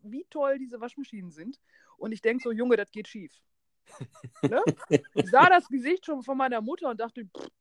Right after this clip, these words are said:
ich, also, wenn du jetzt ein bisschen wüsstest, was du da tust in deinem Job, dann würdest du jetzt sagen, ich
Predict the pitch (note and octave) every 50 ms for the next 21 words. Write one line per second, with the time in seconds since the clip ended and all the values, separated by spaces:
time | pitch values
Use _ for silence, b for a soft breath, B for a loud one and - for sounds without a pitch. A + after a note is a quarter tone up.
0 | _ - - _ - - - - - _ _ _ - - - E3 F3 F3 E3 D3+
1 | _ - G3+ G#3+ C4 D4+ D4+ C#4+ C4+ C4+ C4+ - A#3+ A3+ G#3+ D4+ E4+ F4 - -
2 | D4+ D4 C#4+ C#4+ C#4+ C#4+ C4 _ _ _ _ _ _ F3+ E3+ E3+ F#3 A#3+ D#4+ G4
3 | G4 - F4+ D4+ - B3+ C4+ D4+ - - C#4 B3+ B3 A#3+ - D4+ D#4 D4+ F#4+ A4
4 | - - - A3+ A3+ A3 A3 G#3+ G3+ G#3+ A3+ C#4+ - - C4 B3 A#3+ A3+ B3+ C#4+
5 | D4 - - A#3 A3+ A#3+ C4+ C4+ - B3+ B3 A#3+ A#3+ A#3+ A#3+ B3 B3 B3 _ _
6 | _ _ _ _ _ _ _ _ _ _ _ _ _ - - - _